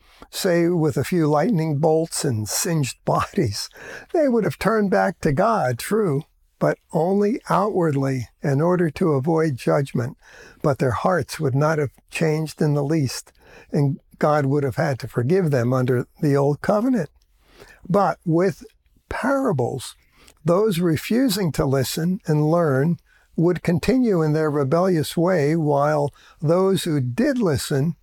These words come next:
would learn, understand, repent from their hearts,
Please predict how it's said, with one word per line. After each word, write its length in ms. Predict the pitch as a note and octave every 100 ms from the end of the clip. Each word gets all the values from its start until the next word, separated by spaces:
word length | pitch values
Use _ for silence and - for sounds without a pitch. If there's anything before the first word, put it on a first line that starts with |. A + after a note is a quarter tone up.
| -
would 240 | C3+ B2+ C#3+
learn, 540 | F3+ G#3 G#3 G#3+ F3+ _ _ -
understand, 920 | F#3 G3+ F3 - - E3 E3 E3 D#3 _ _ - -
repent 500 | D#3 D3 - A3+ F#3
from 200 | E3+ E3
their 160 | D#3+ D3
hearts, 540 | F3 D#3 D3+ - -